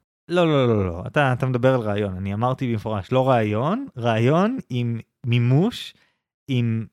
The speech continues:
משהו שיש לך משהו ביד כבר. כלומר, רעיונות זה בחינם,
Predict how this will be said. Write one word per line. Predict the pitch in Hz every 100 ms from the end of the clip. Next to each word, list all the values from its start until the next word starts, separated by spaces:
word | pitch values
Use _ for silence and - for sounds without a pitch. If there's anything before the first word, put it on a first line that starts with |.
| _
משהו | 135 156 156 190
שיש | 175 135 120 - 127 151
לך | 180
משהו | 135 139 160
ביד | 117 117 151 127
כבר. | - 98 92
כלומר, | - 110 107 - _
רעיונות | 113 113 113 160 214 -
זה | 117
בחינם, | 107 - 113 139 135